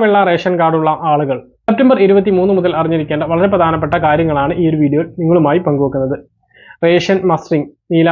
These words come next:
വെള്ള റേഷൻ കാർഡുള്ളവർ ചെയ്യണമോ എന്ന് പല ആളുകളും സംശയം ചോദിക്കുന്നുണ്ട്.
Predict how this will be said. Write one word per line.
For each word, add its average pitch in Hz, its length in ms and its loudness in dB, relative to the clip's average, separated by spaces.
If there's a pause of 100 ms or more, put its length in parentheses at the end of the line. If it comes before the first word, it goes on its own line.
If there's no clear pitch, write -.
വെള്ള 165 160 4 (120)
റേഷൻ 160 280 -2
കാർഡുള്ളവർ 160 480 0
ചെയ്യണമോ 156 480 -2
എന്ന് 151 120 -4 (120)
പല 175 100 2 (120)
ആളുകളും 151 320 0
സംശയം 147 340 -4
ചോദിക്കുന്നുണ്ട്. 139 500 -4